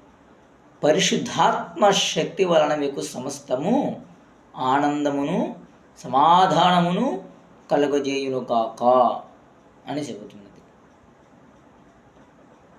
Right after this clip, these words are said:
ప్రియమైన సహోదరి సహోదరులారా, మన ఆశ దేవునిలో ఉంది. ఆయన నమ్మదగినవాడు.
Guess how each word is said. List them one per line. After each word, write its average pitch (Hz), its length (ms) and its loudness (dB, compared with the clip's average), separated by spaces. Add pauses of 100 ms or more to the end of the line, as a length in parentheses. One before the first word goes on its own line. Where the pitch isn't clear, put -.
(460)
ప్రియమైన 277 380 4
సహోదరి 151 600 2
సహోదరులారా, 135 1000 0 (2000)
మన 147 220 2
ఆశ 165 440 2 (160)
దేవునిలో 143 680 0
ఉంది. 127 380 -6 (1800)
ఆయన 143 380 0
నమ్మదగినవాడు. 135 840 2